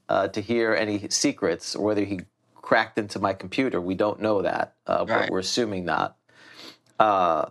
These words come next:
Speaker 1: they got together before the event and kinda game planned a little bit. And I think that's a difference than you would have in a live tournament where, you know, you typically just show up and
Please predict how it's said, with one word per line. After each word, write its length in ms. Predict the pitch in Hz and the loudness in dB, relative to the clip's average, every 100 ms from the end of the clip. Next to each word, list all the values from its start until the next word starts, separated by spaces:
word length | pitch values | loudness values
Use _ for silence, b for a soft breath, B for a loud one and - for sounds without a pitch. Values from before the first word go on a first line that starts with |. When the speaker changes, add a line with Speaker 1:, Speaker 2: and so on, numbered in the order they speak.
| _ b b | _ b b
Speaker 1:
they 180 | 107 139 | 2 4
got 220 | 143 139 | 4 2
together 380 | - 113 123 117 | 0 2 2 2
before 920 | 95 101 - 120 110 104 95 92 82 _ _ _ | 0 -4 0 0 2 2 2 2 -2 _ _ _
the 480 | 95 92 98 92 92 | -6 -2 0 0 -2
event 500 | 92 92 85 - - - _ _ _ _ _ - | -4 -2 -4 -6 -16 -20 _ _ _ _ _ -2
and 480 | 107 98 92 90 - | 0 2 0 -2 -2
kinda 260 | 110 95 | -2 -2
game 380 | 95 117 110 101 | -4 -2 -2 -2
planned 460 | 92 92 50 50 - | -4 -4 -4 -10 -10
a 60 | - | -6
little 240 | 87 - | -6 -4
bit. 240 | - - - _ _ b b b b - | -4 -6 -8 _ _ b b b b -2
And 120 | 110 | 0
I 60 | 104 | 2
think 340 | - 123 107 _ - | 0 0 -2 _ 2
that's 280 | 127 131 | 4 2
a 60 | 117 | -2
difference 500 | 104 127 123 113 95 | 0 -2 0 -4 -2
than 180 | 107 101 | -4 -2
you 80 | 98 | -2
would 120 | 95 | 0
have 220 | 101 98 | 0 0
in 80 | 92 | -2
a 60 | 87 | 0
live 380 | 90 87 87 | 0 0 -2
tournament 520 | - 90 80 - - - _ _ | -4 -6 -6 -10 -14 -20 _ _
where, 480 | - 95 90 87 85 - | -4 0 2 0 -4 -6
you 120 | 113 | -4
know, 80 | 95 | -2
you 80 | |
typically 480 | 107 131 - 92 95 | -2 -2 -2 -2 -2
just 200 | 87 90 | -2 -6
show 320 | - - 92 | -2 0 2
up 220 | 98 95 90 | 2 0 -4
and 260 | 85 85 | -8 -10